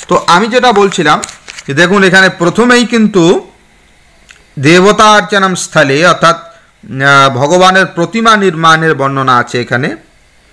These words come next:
দেব প্রতিমা, এবং সেই দেব প্রতিমা ব-, আর অর্জন বা পূজন করতে গিয়ে যে মন্ত্রগুলো রয়েছে,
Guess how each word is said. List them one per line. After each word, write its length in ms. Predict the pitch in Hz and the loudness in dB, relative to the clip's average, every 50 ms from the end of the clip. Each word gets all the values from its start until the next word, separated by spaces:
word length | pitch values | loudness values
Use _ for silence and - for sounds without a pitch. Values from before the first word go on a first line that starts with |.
| _ _ - | _ _ -4
দেব 300 | 127 156 180 190 185 190 | 0 2 4 4 4 2
প্রতিমা, 600 | 170 180 - 139 143 - 156 139 135 143 165 - - - - _ _ - - - - - | 0 -2 -2 -4 -4 -2 -2 -2 0 0 0 0 -4 -12 -20 _ _ -20 -20 -20 -8 -2
এবং 300 | - 165 175 214 220 214 | 0 2 2 4 2 2
সেই 200 | - 226 220 214 | 2 2 2 2
দেব 360 | 156 135 151 165 180 190 247 214 - - | 2 2 2 2 4 4 2 0 0 -2
প্রতিমা 360 | 247 233 220 247 247 254 247 | -4 -4 -2 0 0 0 0
ব-, 140 | 185 180 - | 0 0 -2
আর 480 | - 156 156 151 151 156 151 - - - - | 0 2 2 4 2 2 0 -2 -8 -12 -8
অর্জন 480 | 143 147 147 151 147 139 208 214 214 202 | -6 -4 -4 -4 -4 -2 -2 0 0 2
বা 100 | 214 196 | 0 0
পূজন 440 | - - 208 220 202 254 254 254 226 | 0 0 0 0 2 2 0 0 2
করতে 320 | 247 240 233 - 247 226 | 2 0 0 0 -4 -4
গিয়ে 180 | 190 202 220 208 | 0 0 0 2
যে 140 | 185 214 | 2 2
মন্ত্রগুলো 640 | 190 160 156 175 202 208 208 269 269 226 254 233 220 | 2 2 2 2 0 0 0 -2 -2 0 2 2 4
রয়েছে, 480 | 180 175 156 143 143 - 175 208 202 | 4 4 2 0 0 0 0 0 0